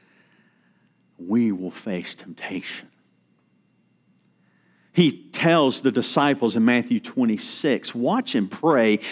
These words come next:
that you may not enter into temptation. The spirit indeed is willing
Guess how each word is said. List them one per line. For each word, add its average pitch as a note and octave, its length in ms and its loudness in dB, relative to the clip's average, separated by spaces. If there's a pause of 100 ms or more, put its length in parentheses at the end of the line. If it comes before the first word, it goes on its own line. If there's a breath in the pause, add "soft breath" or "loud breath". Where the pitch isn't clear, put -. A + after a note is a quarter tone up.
(120)
that C#3 160 4
you F#3+ 180 6
may G3 180 6
not G3 280 6
enter F#3+ 320 2
into G3 460 2
temptation. D3+ 800 2 (240 loud breath)
The E3 100 6
spirit A#3 960 2
indeed G#3 480 4
is G3 220 -2
willing G3 640 -2